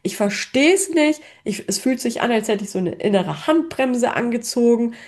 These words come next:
Ähm, wo kann das denn herkommen? Weil ich mach doch alles. Also ich mach doch immer das, was getan werden muss. Und daran merkst du, wie perfide das ist. Weil mein Kopf mir gesagt hat,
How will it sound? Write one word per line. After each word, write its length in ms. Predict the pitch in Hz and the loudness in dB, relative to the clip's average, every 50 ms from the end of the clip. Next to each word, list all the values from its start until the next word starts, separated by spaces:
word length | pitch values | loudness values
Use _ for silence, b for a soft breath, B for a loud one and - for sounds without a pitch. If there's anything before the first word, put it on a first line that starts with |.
| B B B B B _ | B B B B B _
Ähm, 260 | - 208 208 208 - - | 0 0 2 0 -2 -2
wo 120 | 180 208 202 | -2 -2 -2
kann 200 | - 262 247 233 | 0 0 0 2
das 180 | 208 202 202 | 2 0 0
denn 140 | - 170 165 | 0 0 0
herkommen? 580 | 202 208 247 285 - - 254 247 247 240 208 185 | 2 2 2 0 0 0 -2 0 0 2 2 4
Weil 320 | 208 220 226 240 233 - - | 4 4 4 2 0 -2 -4
ich 160 | - 226 - | -6 -4 -2
mach 220 | 233 277 349 - | 0 0 0 0
doch 220 | - - 196 180 - | 0 0 0 0 0
alles. 340 | - 160 147 135 143 - - | 0 0 0 0 -2 -4 -2
Also 340 | - - 180 196 202 196 196 B B B B - | -2 -2 0 0 0 0 -2 B B B B -10
ich 120 | 220 - | -4 0
mach 240 | 226 226 285 339 - | 2 2 2 2 0
doch 160 | - 294 - | -2 -4 -2
immer 260 | - - 269 277 285 | -2 -2 0 0 0
das, 220 | 269 233 233 - - | 0 0 -2 -2 -2
was 160 | 226 226 - | -4 -4 -4
getan 460 | 214 202 - - - 277 277 247 220 | -6 -8 -8 -4 -4 -2 0 0 2
werden 280 | 220 226 226 220 214 214 | 2 0 0 0 2 2
muss. 400 | 220 202 170 - - - - _ _ _ _ _ _ _ _ _ _ _ _ _ - - | 4 4 4 2 -2 -8 -12 _ _ _ _ _ _ _ _ _ _ _ _ _ -6 -4
Und 140 | 196 196 | 0 2
daran 260 | 233 254 285 302 285 247 | 2 4 4 4 2 2
merkst 280 | 233 247 269 262 - 226 | 2 2 0 -2 -6 -6
du, 40 | |
wie 100 | 208 220 | -6 -6
perfide 420 | 208 - 185 190 - 247 233 196 160 | -4 -4 -4 -2 -2 0 0 2 0
das 220 | 151 156 156 156 | 0 -2 -4 -6
ist. 200 | - 151 147 B B B B B B B B B | -6 -8 -8 B B B B B B B B B
Weil 100 | - 185 | 2 2
mein 180 | 180 175 175 | 4 2 2
Kopf 280 | - - 277 277 - - | 2 2 0 0 0 0
mir 100 | 240 226 | 0 0
gesagt 360 | 202 180 175 180 202 202 - | 2 2 0 0 0 -2 -4
hat, 140 | 214 202 b | -6 -8 b